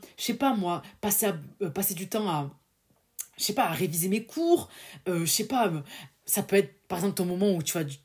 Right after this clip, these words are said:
te chouchouter, je sais pas, tu fais des soins, des trucs et tout, tu dis, « Aujourd'hui, voilà, ce soir, je vais prendre une heure vingt où je vais prendre soin de moi. » Ça peut être un moment où tu te dis, « Ben, je vais prendre du temps pour cuisiner un ou plusieurs plats sains, et cetera. »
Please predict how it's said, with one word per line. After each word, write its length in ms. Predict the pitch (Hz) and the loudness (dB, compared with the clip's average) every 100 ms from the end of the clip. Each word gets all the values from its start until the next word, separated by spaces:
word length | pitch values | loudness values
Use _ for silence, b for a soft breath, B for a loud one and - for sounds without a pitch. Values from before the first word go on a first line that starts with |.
| - | -4
te 100 | 160 | 0
chouchouter, 640 | - - - 240 359 359 | 2 2 -2 4 6 6
je 60 | - | 4
sais 100 | - | 0
pas, 120 | 185 | -2
tu 120 | - | -4
fais 140 | - | -6
des 100 | 139 | -2
soins, 480 | 175 - 196 233 226 | 0 0 0 -2 -2
des 160 | 202 185 | -4 -4
trucs 340 | - 226 220 | -6 -6 -6
et 100 | 190 | -8
tout, 180 | - 226 | -10 -12
tu 140 | - | -10
dis, « 180 | 160 160 - | -10 -8 -4
Aujourd'hui, 440 | 196 190 156 196 | -4 -4 -8 -6
voilà, 300 | 165 180 185 B B | -4 -2 -4 B B
ce 140 | - - | -4 0
soir, 480 | - 196 190 151 - B B | 2 2 0 -2 -12 B B
je 80 | 156 | -6
vais 60 | |
prendre 240 | - 156 - | -6 -6 -2
une 200 | 262 220 | 0 2
heure 140 | 214 185 | 0 -2
vingt 240 | 208 190 | -2 -2
où 40 | |
je 60 | 160 | -4
vais 60 | 156 | -6
prendre 240 | - 147 | -6 -4
soin 280 | - - 185 | -2 -2 0
de 120 | 180 | 0
moi. » 420 | 226 285 320 330 - B | 0 0 -2 -4 -8 B
Ça 140 | - 202 | -4 0
peut 100 | 202 | 0
être 140 | - | 0
un 20 | |
moment 240 | 190 190 214 | 0 2 2
où 80 | 196 | 0
tu 140 | - | -2
te 60 | 143 | -6
dis, « 100 | 185 | -2
Ben, 100 | 175 | 0
je 80 | 135 | 0
vais 80 | |
prendre 340 | 165 - 190 160 | -4 -4 -6 -6
du 140 | 143 | -6
temps 160 | 143 196 | -2 -2
pour 180 | 156 - | -4 -12
cuisiner 480 | - 156 175 170 - | -6 -4 -4 -6 -4
un 100 | 208 | -2
ou 180 | 185 156 | -2 -4
plusieurs 460 | - 185 170 190 | -8 -2 0 0
plats 400 | - 285 294 302 294 B | -2 -2 0 0 -6 B
sains, 440 | - - 302 311 294 - - | 2 4 4 2 -2 -6 0
et 160 | 220 | 0
cetera. » 640 | - 220 226 262 277 311 | 0 -2 0 0 2 0